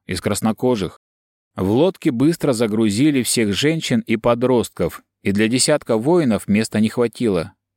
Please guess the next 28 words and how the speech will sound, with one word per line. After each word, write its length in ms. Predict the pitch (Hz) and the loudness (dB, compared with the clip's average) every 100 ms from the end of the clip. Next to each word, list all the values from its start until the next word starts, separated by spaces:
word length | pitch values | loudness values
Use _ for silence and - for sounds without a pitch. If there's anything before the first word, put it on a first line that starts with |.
| _ - | _ -6
«Ждите, 640 | 95 101 127 107 90 80 | -4 0 0 0 -4 -4
мы 140 | - 110 | -2 0
постараемся 600 | 120 - 123 131 120 113 | 0 0 2 2 0 0
вернуться 440 | 113 113 160 139 | 0 0 -2 -2
как 180 | 110 - | -2 0
можно 260 | 113 110 110 | 0 0 -2
скорее». 560 | - 120 127 107 82 - _ _ _ _ - | 0 0 2 0 -2 -8 _ _ _ _ -12
Все 260 | - 131 | -2 0
три 220 | 123 117 120 | 0 0 2
лодки, 500 | 127 160 - 95 80 | 2 0 -2 -6 -4
загруженные 680 | 87 104 135 151 127 120 110 | -2 0 0 0 2 2 2
под 240 | 117 110 | 0 -2
завязку, 580 | 98 107 127 147 - 123 | 0 2 2 0 -2 -4
совершили 640 | - 113 117 107 131 113 | 0 2 2 0 0 2
рейс 380 | 107 123 147 - | 2 2 0 -2
и 120 | 101 | -2
высадили 540 | 101 123 - 107 110 110 | 0 2 0 0 0 0
людей. 440 | 117 117 110 87 - _ _ _ | 0 0 -2 -2 -6 _ _ _
На 200 | 104 110 | 0 2
острове 440 | 190 196 175 160 | 2 2 0 2
уже 200 | 143 113 | 2 0
полыхали 520 | 113 113 113 - 113 113 | 0 0 0 0 0 0
костры 520 | - 107 - 139 165 | 0 -4 -2 0 0
и 140 | - | 0
вкусно 500 | 101 - 139 - 123 | -4 -2 -4 -2 -4
пахло 460 | - 101 95 104 95 | -2 -2 -2 0 -2
от 220 | - 90 | -2 -4
котлов. 580 | - 101 107 101 82 | -2 -2 0 -2 -2